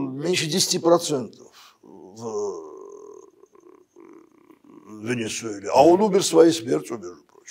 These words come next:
более того, зачем далеко ходить, да, и рассказывать несчастным телезрителям? Мало того, что я на иностранном языке с ними говорю, да ещё я им про Венесуэлу рассказываю, которая, может быть, им не так хорошо известна.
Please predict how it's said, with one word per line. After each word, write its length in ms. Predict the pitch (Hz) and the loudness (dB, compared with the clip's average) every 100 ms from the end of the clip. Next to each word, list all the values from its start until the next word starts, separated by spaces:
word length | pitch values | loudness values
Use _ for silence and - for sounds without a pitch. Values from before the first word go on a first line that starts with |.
| - _ _ _ _ - - - - | -20 _ _ _ _ -18 -16 -16 -2
более 340 | 143 202 254 | 6 8 10
того, 280 | 233 180 151 | 8 8 8
зачем 280 | 139 131 180 | 6 4 6
далеко 320 | 226 220 226 | 6 8 6
ходить, 680 | 226 202 170 185 117 110 110 | 6 6 4 0 -2 -10 -2
да, 380 | - 180 175 147 | 4 6 6 4
и 140 | 123 | -2
рассказывать 600 | 120 117 - 143 123 120 | -6 -6 -4 -4 -4 -6
несчастным 520 | 120 113 135 123 127 | -4 -2 -2 -4 -8
телезрителям? 640 | 110 113 110 123 139 120 107 | -10 -8 -6 -6 -6 -8 -4
Мало 280 | 127 165 143 | 4 4 4
того, 160 | 139 | -2
что 160 | 127 131 | -2 -4
я 60 | 135 | -4
на 120 | 131 | -4
иностранном 560 | 131 123 139 143 123 117 | -4 -4 -2 -4 -4 -6
языке 320 | 120 131 196 | -8 -2 -2
с 100 | - | -2
ними 200 | 156 131 | -8 -6
говорю, 420 | 120 113 104 95 - - | -4 -4 -6 -10 -14 -16
да 120 | - 135 | -2 0
ещё 260 | 135 175 | 4 6
я 140 | 180 165 | 8 8
им 120 | - | 4
про 140 | 156 | 2
Венесуэлу 600 | 147 143 139 156 135 123 | 2 0 0 4 4 6
рассказываю, 640 | 113 110 - 104 104 104 | 4 2 0 0 0 -4
которая, 340 | 107 113 156 143 | -2 -2 0 0
может 340 | 147 147 135 | 2 2 2
быть, 180 | 120 117 | -4 -6
им 100 | 131 | -8
не 120 | 120 | -6
так 200 | 107 127 | -4 -4
хорошо 340 | 120 120 113 117 | -2 -6 -6 -8
известна. 380 | 110 98 - | -8 -10 -12